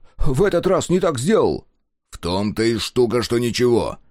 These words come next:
Почему система сама сработала?» «От сотрясения, наверное». И Крема наконец сообразил, о чем речь. Действительно, средний уставился ввысь перед боем сам по себе.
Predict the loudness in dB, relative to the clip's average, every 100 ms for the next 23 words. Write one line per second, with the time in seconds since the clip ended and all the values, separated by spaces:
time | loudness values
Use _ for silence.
0 | _ _ _ _ -6 -4 0 0 2 0
1 | 0 0 0 0 0 -2 -2 -2 0 0
2 | 0 -2 0 0 2 2 0 -6 -10 -14
3 | _ _ -6 -6 -2 -4 -2 -2 -2 -2
4 | -2 -4 -6 _ -6 -2 2 2 0 -4
5 | -6 -12 _ _ _ _ -2 0 -2 -2
6 | -4 -4 -4 -4 -4 -4 -2 -2 -4 -4
7 | -4 -4 -6 -12 -18 -20 _ _ _ _
8 | -4 -2 -2 -2 0 -2 -2 -2 -2 -2
9 | 0 -2 -2 -2 -2 -2 -2 -2 0 -4
10 | -2 -2 0 2 2 2 -2 -4 -4 -6
11 | -4 -4 -6